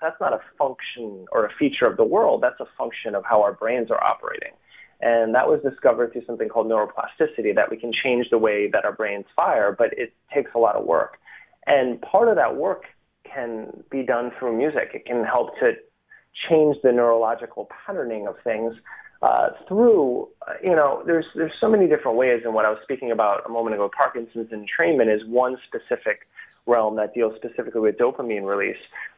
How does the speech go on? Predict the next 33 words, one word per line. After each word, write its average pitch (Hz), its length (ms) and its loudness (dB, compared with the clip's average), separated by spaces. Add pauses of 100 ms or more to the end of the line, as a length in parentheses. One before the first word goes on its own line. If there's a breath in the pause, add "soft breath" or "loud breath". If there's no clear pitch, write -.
But - 380 -2 (100)
in 165 340 0
general, 135 680 0
what's 143 320 -2
the 147 80 -4
thing 123 260 -4
that 107 220 0
we're 110 180 0
all 113 480 0 (160)
going 143 300 0 (100)
for 101 520 0
is 113 240 2 (320)
to 107 320 4
not 110 320 2 (200)
be 110 220 0 (140)
stressed 101 340 -2
out. 98 300 0 (520 loud breath)
Uh, - 220 0 (240)
stress 131 300 2 (200)
and, 123 260 2
and 131 220 2
an 131 80 4
overabundance 139 760 2
of - 140 -16
cortisol 117 640 -2
and 107 160 -10
adrenaline 107 460 -6
and, 101 240 -20
and 110 300 -16
those 127 180 -2 (120)
chemicals - 540 -8 (560 loud breath)
can 123 320 -4 (140)
just 208 140 2